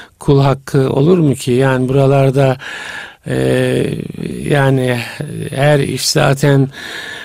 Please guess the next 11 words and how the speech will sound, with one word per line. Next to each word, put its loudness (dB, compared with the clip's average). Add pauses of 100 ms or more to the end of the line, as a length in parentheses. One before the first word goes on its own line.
(220)
son 0
derece 2
tabii 2
değil 6
mi 0
gibi 2 (520)
değerlendirmeler 4
de 2
oluyor. 0 (600)
E, -2
ama, 2